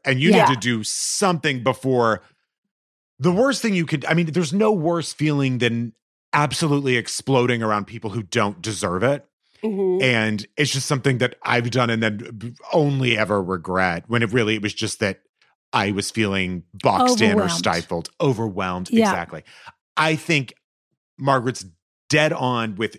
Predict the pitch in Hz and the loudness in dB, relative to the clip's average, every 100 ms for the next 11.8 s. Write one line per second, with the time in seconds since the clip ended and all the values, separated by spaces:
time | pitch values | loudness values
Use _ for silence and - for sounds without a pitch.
0 | - 127 131 156 143 113 110 123 101 92 | -16 -12 -10 -8 -10 -10 -10 -8 -8 -10
1 | - _ _ _ _ _ _ 98 110 170 | -12 _ _ _ _ _ _ -10 -2 0
2 | - 156 127 98 92 127 196 - 175 - | 2 2 0 -4 0 2 2 0 -2 -4
3 | - 127 - - 143 165 - 120 101 98 | -2 -2 -2 -2 0 0 0 -2 -2 -4
4 | - _ _ _ _ - 151 - 127 104 | -14 _ _ _ _ -18 -12 -4 -2 0
5 | 92 156 240 226 175 - 190 147 151 - | 4 4 4 2 0 0 0 -2 -8 -6
6 | 135 143 156 147 202 - 202 185 160 117 | -6 -6 -4 -2 -2 0 0 0 -2 -2
7 | 127 190 208 135 110 104 - _ _ _ | -2 0 0 0 0 -2 -6 _ _ _
8 | - - 196 175 127 101 98 _ - 156 | -10 -4 0 2 2 0 -6 _ 2 4
9 | 180 101 - - _ - _ - 165 131 | 4 0 -6 -20 _ -20 _ -2 0 2
10 | 190 - 202 170 170 165 156 190 202 - | 2 2 2 2 2 0 -2 0 -2 0
11 | 202 - 214 226 151 180 156 | -4 0 0 0 0 -2 -2